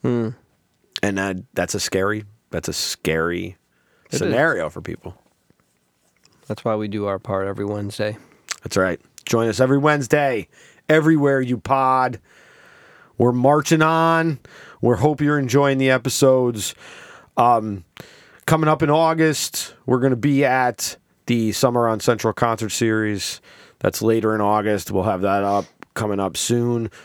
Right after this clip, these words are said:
Speaker 2: Summer is raging on here everywhere. Um, so make sure you get out and enjoy the sun. Take your shoes off. Put your feet in the grass. Get out there. Just put some sunscreen on. Protect yourself.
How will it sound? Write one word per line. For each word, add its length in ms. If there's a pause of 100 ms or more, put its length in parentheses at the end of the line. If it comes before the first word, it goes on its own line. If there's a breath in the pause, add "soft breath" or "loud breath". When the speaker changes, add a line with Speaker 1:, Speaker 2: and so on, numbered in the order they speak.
(220 loud breath)
Speaker 2:
Summer 380
is 160
raging 440
on 300
here 540
everywhere. 920 (1120 loud breath)
Um, 360
so 460
make 200
sure 180
you 60
get 140
out 140
and 80
enjoy 320
the 80
sun. 640
Take 260
your 80
shoes 500
off. 440
Put 200
your 60
feet 360
in 120
the 80
grass. 1000 (320 soft breath)
Get 120
out 280
there. 540 (540 soft breath)
Just 160
put 120
some 120
sunscreen 640
on. 220
Protect 440
yourself. 540